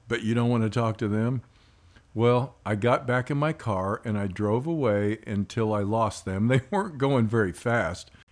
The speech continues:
And I skipped the next place I would have hidden one just in case they really, really wanted to talk to me. And I went on till I found a really nice bridge that had a,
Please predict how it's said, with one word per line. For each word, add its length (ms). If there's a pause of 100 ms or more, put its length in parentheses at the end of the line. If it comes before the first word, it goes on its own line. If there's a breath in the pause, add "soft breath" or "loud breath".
(240 soft breath)
And 480
I 80
skipped 460
the 80
next 300
place 340
I 80
would 260
have 160
hidden 320
one 340 (480 soft breath)
just 280
in 120
case 360
they 260
really, 380
really 420
wanted 280
to 100
talk 300
to 100
me. 240 (600 soft breath)
And 440
I 100
went 300
on 300
till 200
I 80
found 540
a 80
really 340
nice 340
bridge 680
that 220
had 260
a, 180